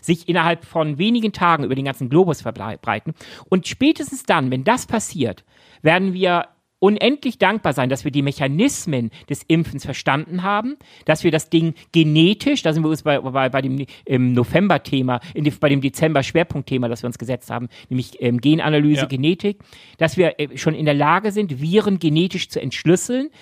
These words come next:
Speaker 1: sie quasi, quasi dann in, in, ähm, in, in Laborumgebung daraus eine abgeschwächte Ver-, Form vielleicht produzieren können und damit Menschen impfen können. Das könnte vielleicht eines Tages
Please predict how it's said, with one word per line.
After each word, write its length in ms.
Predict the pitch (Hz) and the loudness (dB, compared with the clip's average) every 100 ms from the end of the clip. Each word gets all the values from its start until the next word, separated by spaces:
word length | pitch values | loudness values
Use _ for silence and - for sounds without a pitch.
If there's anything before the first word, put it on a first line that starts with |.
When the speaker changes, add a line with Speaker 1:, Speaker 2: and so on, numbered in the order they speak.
| - _ | -20 _
Speaker 1:
sie 140 | 185 | -6
quasi, 420 | 175 - 165 170 165 | -6 0 2 2 -2
quasi 360 | - 165 165 | 0 0 0
dann 280 | 151 151 151 - - _ | 0 -2 -4 -10 -20 _
in, 440 | 156 156 147 143 139 | -2 0 0 -2 -4
in, 420 | 147 147 135 135 - | -4 -4 -4 -8 -8
ähm, 840 | 131 127 127 127 123 123 120 120 113 _ _ _ _ | -6 -6 -6 -8 -10 -12 -12 -14 -18 _ _ _ _
in, 120 | 156 | -2
in 140 | 170 160 | 0 2
Laborumgebung 1120 | 156 135 180 220 240 214 220 226 233 240 240 - | 2 4 6 6 4 0 0 0 -2 -2 -6 -2
daraus 300 | 160 156 156 | 0 0 0
eine 220 | 143 - | -2 -2
abgeschwächte 600 | 220 - 233 - 180 - | -4 -4 -4 -2 -2 -4
Ver-, 280 | - 131 - | -4 -4 -4
Form 280 | - 143 131 | 0 0 0
vielleicht 300 | - 127 - | -4 -6 -2
produzieren 560 | 180 160 - 147 135 | 2 2 2 -4 -4
können 240 | 131 139 151 - - | -4 -6 -6 -10 -6
und 240 | 170 - | -6 0
damit 440 | 165 185 233 247 202 | 2 4 2 -2 -4
Menschen 400 | 160 190 - 196 | 0 0 -2 -4
impfen 440 | - 233 - 208 | 0 0 -2 -6
können. 180 | - 135 - - | -4 -4 -6 -10
Das 220 | 147 - | -10 -6
könnte 460 | - 285 294 160 147 | -2 0 -2 -8 -6
vielleicht 300 | 160 147 - | -4 -4 -2
eines 240 | 147 151 | -4 -4
Tages 400 | - 139 139 151 | -6 -4 -4 -6